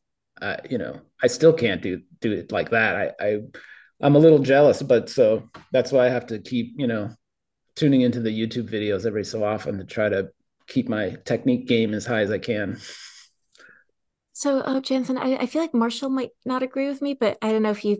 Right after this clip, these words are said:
Speaker 2: you, you, you might, who knows? Uh, the, so I actually think there's more good art being made right now than, like, at, at, you know, any point of, of the last, like, hundred years. I think this is a better time to be an artist, um,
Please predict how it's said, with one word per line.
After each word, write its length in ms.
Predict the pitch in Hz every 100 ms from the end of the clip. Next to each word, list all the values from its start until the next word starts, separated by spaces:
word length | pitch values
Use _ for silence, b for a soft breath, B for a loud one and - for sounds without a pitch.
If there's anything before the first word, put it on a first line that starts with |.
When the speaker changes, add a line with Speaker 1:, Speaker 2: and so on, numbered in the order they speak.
| -
Speaker 2:
you, 220 | - 220
you, 200 | 233 226 220
you 140 | 240
might, 280 | 220 180 - -
who 80 |
knows? 300 | 214 185 196
Uh, 320 | - 226 240 226
the, 220 | 233 247 B B 240
so 280 | - 254 240
I 160 | 247 269
actually 280 | 269 285
think 240 | 262 247 233
there's 200 | 233 220
more 460 | 220 220 233 247
good 360 | 233 208 208 202 -
art 220 | 180 175 -
being 220 | 180 175
made 220 | 175 160
right 200 | 160 165
now 400 | 160 160 156 -
than, 260 | - 180 175
like, 480 | 170 170 170 - _ _ -
at, 180 | 185 - -
at, 140 | 208
you 140 | - 214
know, 240 | 185 180 -
any 200 | 202 208
point 300 | 208 202 180
of, 120 | 180 151
of 140 | 170
the 100 | 185
last, 300 | 170 170 170
like, 100 | 165
hundred 300 | - 170 160
years. 240 | 156 156 -
I 80 |
think 220 | 180 196 196
this 180 | 185
is 80 | 196
a 60 | 190
better 340 | 190 185 185
time 320 | 185 - 175 180
to 80 |
be 140 | 180 175
an 80 | 165
artist, 500 | 160 165 233 - - B B B B
um, 500 | - 185 180 180 175